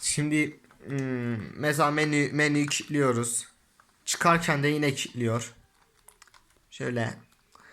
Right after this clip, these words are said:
Kurulum menüsü de kilitleyebiliriz. Aynı şart,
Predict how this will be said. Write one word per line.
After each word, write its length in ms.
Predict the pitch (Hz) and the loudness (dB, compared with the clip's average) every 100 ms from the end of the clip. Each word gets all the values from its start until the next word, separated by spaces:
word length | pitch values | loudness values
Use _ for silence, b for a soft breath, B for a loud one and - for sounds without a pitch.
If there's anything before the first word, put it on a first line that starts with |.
| B B B | B B B
Kurulum 360 | - 151 151 175 | 0 2 4 4
menüsü 400 | 175 156 151 151 | 4 4 2 2
de 100 | 156 | 0
kilitleyebiliriz. 520 | - - 131 123 127 - | -2 -4 0 0 -2 -2
Aynı 280 | 139 123 | -2 0
şart, 260 | 117 117 | -2 -2